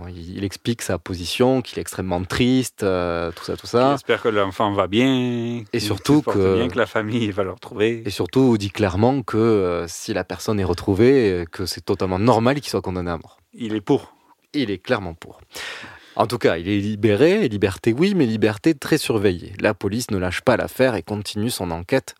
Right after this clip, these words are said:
Speaker 1: autour du principal suspect. Ça se passe très vite. C'est alors qu'un propriétaire d'un hôtel-restaurant se manifeste. Il semble reconnaître Patrick Henry, qui louerait à ce moment-là une chambre avec une fausse identité depuis le vingt-trois janvier, c'est-à-dire une semaine avant l'enlèvement.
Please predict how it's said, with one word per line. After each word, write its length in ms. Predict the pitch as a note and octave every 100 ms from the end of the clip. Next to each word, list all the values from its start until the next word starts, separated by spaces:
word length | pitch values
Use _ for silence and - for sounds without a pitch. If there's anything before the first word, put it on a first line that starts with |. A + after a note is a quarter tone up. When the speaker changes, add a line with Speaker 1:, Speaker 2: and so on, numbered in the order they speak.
| -
Speaker 1:
autour 340 | A#2 - D#3
du 100 | G#2+
principal 480 | F#2+ G#2 - G#2 F#2
suspect. 420 | F#2 F#2+ - -
Ça 120 | - G#2+
se 80 |
passe 160 | - B2+
très 160 | - C#3
vite. 220 | G#2 - - - - -
C'est 160 | - A2+
alors 300 | A#2+ B2 -
qu'un 200 | G2+ F#2+
propriétaire 840 | - C#3+ - C3 G#2+ F#2+ B2 A2
d'un 120 | G2
hôtel-restaurant 840 | F#2+ F2+ F2+ F2+ G2 - C3 D#3 D3
se 160 | -
manifeste. 560 | D#3 B2+ G2 G#2+ - -
Il 100 | G#2
semble 300 | - C#3+ G#2
reconnaître 580 | D#3+ E3+ C#3 B2+ - -
Patrick 320 | - B2 A#2+ A2
Henry, 340 | G2+ B2+ E3 - - - -
qui 160 | - C3+
louerait 440 | C3+ F#3+ F#3+ F#3 -
à 120 | A#2
ce 140 | -
moment-là 520 | A#2+ A2 F#2 F#2 A#2+ C#3+
une 120 | G2+
chambre 380 | - B2 C#3 -
avec 320 | F#2+ A2 -
une 140 | F#2
fausse 280 | - C#3 B2
identité 480 | G#2+ F#2+ E2+ - D3
depuis 240 | B2 -
le 80 | A2
vingt-trois 360 | G2 A#2+ - A2+
janvier, 320 | F2 E2 A#2
c'est-à-dire 440 | C#3 - F2 B2+ G#2+ -
une 200 | F#3+ F#3+
semaine 400 | - G#2+ C3 A#2+ -
avant 320 | G2 A2 B2
l'enlèvement. 460 | G#2 G#2 F2 -